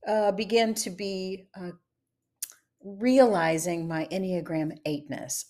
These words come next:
I had been through some pretty rocky transitions. Here's what an eight is to me now. An eight is a challenger of unjust systems.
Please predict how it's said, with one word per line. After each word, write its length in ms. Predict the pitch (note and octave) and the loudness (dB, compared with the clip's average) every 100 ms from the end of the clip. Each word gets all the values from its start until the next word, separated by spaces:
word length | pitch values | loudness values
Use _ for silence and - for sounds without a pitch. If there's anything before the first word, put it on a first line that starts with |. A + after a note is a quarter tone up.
| - | -8
I 60 | |
had 260 | G3 C4+ D4 | -4 -4 2
been 180 | D4+ C4+ | 2 4
through 120 | C4 | 2
some 180 | A3+ F3+ | -2 -4
pretty 240 | G#3 F3 | -2 -4
rocky 440 | D3+ D3+ C#3 C#3+ C3+ | -2 -4 -4 -6 -8
transitions. 1080 | - C3 C3 C3+ - - - - - - _ _ - - - - _ _ _ _ _ _ _ _ | -6 -6 -4 -4 -6 -10 -12 -10 -8 -8 _ _ -20 -20 -20 -20 _ _ _ _ _ _ _ _
Here's 460 | - C4+ D#4 D#4 C4+ | 2 6 6 6 6
what 180 | A#3+ A#3 | 6 8
an 180 | A3 - | 4 2
eight 180 | F3+ E3+ | 0 2
is 220 | D#3+ - | 0 -2
to 140 | - | -4
me 180 | D#3 D3 | -2 -2
now. 460 | C3+ B2+ B2+ - - _ _ _ _ _ _ _ _ _ _ - - | -2 -8 -10 -20 -20 _ _ _ _ _ _ _ _ _ _ -20 -10
An 160 | F3 F3+ - | -8 -6 -2
eight 640 | B3+ F#3+ - - - - - _ _ _ _ - | 0 0 -2 -10 -12 -12 -12 _ _ _ _ -8
is 160 | F3+ F3+ | -6 -6
a 100 | - | -6
challenger 1080 | - - G#3 G3 F3 C#3+ D3 C#3 - - - _ _ _ _ _ _ _ - | -8 -6 -4 -2 -2 -4 -6 -10 -12 -16 -20 _ _ _ _ _ _ _ -2
of 220 | E3+ E3+ - | -2 -2 -4
unjust 1300 | F3+ F#3 F#3+ G3+ - _ - - D#3 D3 - - - _ | -2 0 -2 -4 -10 _ -6 -2 -2 -2 -8 -10 -14 _
systems. 1000 | - - E3 - B2+ A#2+ A#2 C#3+ - - | -8 -6 -6 -6 -8 -12 -16 -14 -12 -12